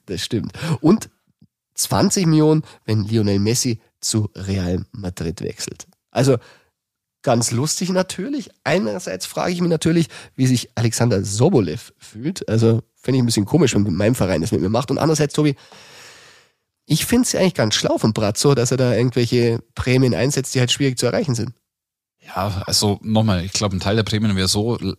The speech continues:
Speaker 2: eigentlich schon leicht zu erreichen. Ähm, das gehört so dazu. Die Aktion von Spartak Moskau komisch. Andererseits, ähm, ich glaub, die haben um die sechsundsiebzig, siebenundsiebzigtausend Twitter-Follower, da kannst du, glaub ich, nur müde lächeln. Also,
Speaker 1: <laughs>
Speaker 2: ähm,
Speaker 1: True.
Speaker 2: und, und, ähm,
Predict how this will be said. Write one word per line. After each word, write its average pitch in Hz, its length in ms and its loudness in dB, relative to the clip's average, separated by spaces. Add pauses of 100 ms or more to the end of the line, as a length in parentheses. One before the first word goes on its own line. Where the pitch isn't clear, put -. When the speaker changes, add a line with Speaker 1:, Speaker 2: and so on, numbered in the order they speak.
(340)
Speaker 2:
eigentlich 110 320 0
schon 92 140 -2
leicht 101 280 0
zu 143 80 0
erreichen. 127 380 -2
Ähm, 98 260 -2
das 90 180 -2
gehört 98 220 -2
so - 80 -6
dazu. 110 400 -4
Die 95 300 -4
Aktion 101 400 -2
von 95 160 -4
Spartak 92 340 -4
Moskau 90 400 -6
komisch. - 540 -4
Andererseits, 98 640 -2
ähm, 87 240 -6 (340)
ich - 40 -20
glaub, - 180 -8
die 92 80 -2
haben 85 100 -2
um 98 160 -2
die 90 160 -2
sechsundsiebzig, 95 640 -4
siebenundsiebzigtausend 92 800 -4
Twitter-Follower, 107 500 -4
da 90 180 -4 (140)
kannst - 300 -6
du, 101 80 -6
glaub 92 100 -2
ich, 92 80 -2
nur 95 240 -2 (300)
müde 120 260 2
lächeln. 156 500 2
Also, 104 320 2 (220)
Speaker 1:
<laughs> - 240 -10
Speaker 2:
ähm, 92 320 2
Speaker 1:
True. 107 380 6
Speaker 2:
und, 95 260 -2 (300)
und, 87 680 -4
ähm, 87 320 -4